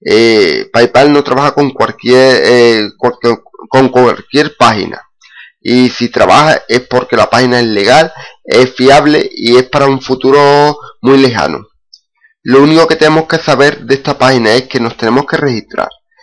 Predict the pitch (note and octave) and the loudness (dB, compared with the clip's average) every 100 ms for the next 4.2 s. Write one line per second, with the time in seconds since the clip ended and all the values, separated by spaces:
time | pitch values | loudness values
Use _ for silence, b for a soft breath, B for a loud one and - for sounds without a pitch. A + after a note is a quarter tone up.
0 | b - B2 B2 C3 C#3+ E3 E3 - - | b -2 0 2 4 4 2 2 -2 -2
1 | G#2+ F2 - _ B B - C#3+ C#3+ C#3+ | -8 -10 -14 _ B B -4 0 0 0
2 | A#2+ G2+ F#2+ G2+ B2 D3 D#3+ D#3 C3 - | -4 -4 -6 -2 0 2 0 0 -4 -2
3 | C#3+ C3+ - B _ C3 B2 A#2+ G2 A#2+ | -4 -4 -8 B _ -2 2 2 2 0
4 | D#3 - | 0 -6